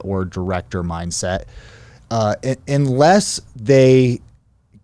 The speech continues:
are, like, motivated to, to, to have the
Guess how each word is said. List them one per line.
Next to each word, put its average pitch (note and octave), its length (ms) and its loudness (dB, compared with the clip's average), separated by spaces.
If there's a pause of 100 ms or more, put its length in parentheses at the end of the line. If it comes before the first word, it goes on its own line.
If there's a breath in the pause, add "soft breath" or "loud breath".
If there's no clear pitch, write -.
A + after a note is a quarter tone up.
(520)
are, A#2+ 280 0
like, G2+ 360 -6 (840)
motivated C3 1080 2 (420)
to, A2+ 540 2 (1080 soft breath)
to, B2 160 -2 (200)
to - 140 0
have G#2 300 -2
the G2+ 120 -8